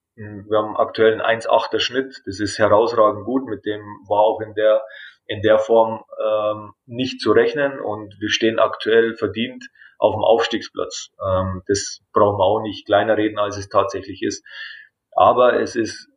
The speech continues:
wie gesagt, jedes Spiel ist, ist eine große Herausforderung für uns und, ähm, wenn man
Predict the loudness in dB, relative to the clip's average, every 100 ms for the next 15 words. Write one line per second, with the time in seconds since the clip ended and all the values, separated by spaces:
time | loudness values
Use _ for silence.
0 | _ _ -2 0 4 2 2 0 0 0
1 | -2 -4 -2 -2 -6 -10 -6 -4 2 2
2 | 2 0 2 2 2 -2 -2 -2 -4 -4
3 | -2 -2 -2 -6 -6 -6 -8 -6 -6 -6
4 | -10 -18 -20 _ -6 -2 -2 -2